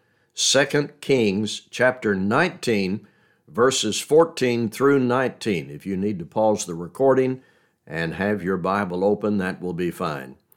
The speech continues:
We're going to study from the Old Testament today about events in the life of King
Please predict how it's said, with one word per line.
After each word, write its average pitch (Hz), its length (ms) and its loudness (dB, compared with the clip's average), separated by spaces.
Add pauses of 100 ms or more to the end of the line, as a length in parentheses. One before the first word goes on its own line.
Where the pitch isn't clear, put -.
(380)
We're 170 140 2
going 170 260 6
to 127 80 2
study 139 400 4
from 113 320 2
the 98 140 2
Old 131 260 4
Testament 107 640 0
today 107 400 2
about 110 300 0
events 131 500 0
in 98 140 0
the 87 100 -2
life 120 400 -2
of - 240 -6
King 127 440 0